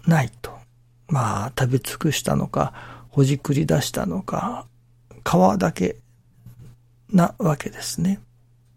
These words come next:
まあ、確かに、傍から見る、遠目に見れば、リンゴだなと見えるのですけれども、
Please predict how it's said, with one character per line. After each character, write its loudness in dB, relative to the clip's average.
ま 0
あ、 0
確 0
か 0
に、 4
傍 2
か 4
ら 2
見 10
る、 0
遠 8
目 8
に 8
見 6
れ 2
ば、 -4
リ 6
ン 8
ゴ 6
だ 2
な 0
と -16
見 8
え 10
る 0
の -2
で 0
す -4
け -2
れ -2
ど -6
も、 -4